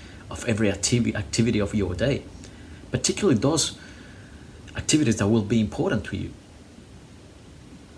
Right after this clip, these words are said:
So, family, this promise is quite important, because God is not only telling us that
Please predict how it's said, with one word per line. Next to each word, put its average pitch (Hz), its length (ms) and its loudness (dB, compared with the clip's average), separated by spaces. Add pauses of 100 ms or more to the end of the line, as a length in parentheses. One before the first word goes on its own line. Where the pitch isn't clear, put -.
(1600)
So, - 140 0
family, 143 420 4 (340)
this 196 140 6
promise 180 480 2
is 113 100 2
quite 147 220 -2
important, 123 460 0 (2250)
because 131 240 4
God 165 220 6
is 131 120 4
not 147 220 4
only 151 320 2 (300)
telling 151 340 2
us 95 200 -2
that 95 220 0